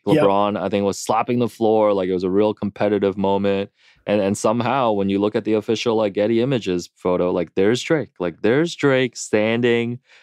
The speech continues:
Speaker 2: uh, kinda overshadowing these two generational players in his Jeff Hamilton jacket. I almost feel like, because, like, I think, like,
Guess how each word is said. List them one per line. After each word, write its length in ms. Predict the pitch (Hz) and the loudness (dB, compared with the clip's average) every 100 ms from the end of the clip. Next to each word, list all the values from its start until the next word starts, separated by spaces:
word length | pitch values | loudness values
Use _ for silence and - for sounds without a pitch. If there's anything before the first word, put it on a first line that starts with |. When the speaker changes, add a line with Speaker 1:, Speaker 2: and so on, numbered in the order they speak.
| _ | _
Speaker 2:
uh, 160 | 98 95 | -4 -2
kinda 320 | 110 113 104 | -2 -2 -2
overshadowing 1000 | 101 110 117 113 - 101 101 104 104 101 | 2 2 2 -2 0 0 0 0 0 -2
these 240 | 98 101 | -2 -4
two 440 | - 98 95 95 95 | -4 -2 -2 -2 -2
generational 840 | 101 98 95 92 95 - 95 90 | -2 0 0 0 -2 -2 -4 -4
players 640 | - 90 87 87 87 87 - | -2 -2 0 -2 -4 -8 -8
in 200 | 101 104 | -2 0
his 160 | 110 104 | 2 2
Jeff 200 | 113 110 | 0 0
Hamilton 300 | 135 175 110 | 0 0 0
jacket. 300 | 107 101 - - - - | -2 -4 -6 -16 -14 -4
I 120 | 247 | -2
almost 360 | 403 440 - | 2 0 0
feel 200 | - 214 | 2 4
like, 380 | 190 170 151 - _ _ - | 4 4 0 -2 _ _ -6
because, 640 | 131 - 127 120 117 110 - _ _ _ _ _ - | -6 0 2 2 0 -2 -14 _ _ _ _ _ -6
like, 140 | 127 | -4
I 60 | 131 | -2
think, 240 | 156 151 | -2 0
like, 300 | 135 123 - | 0 -2 -2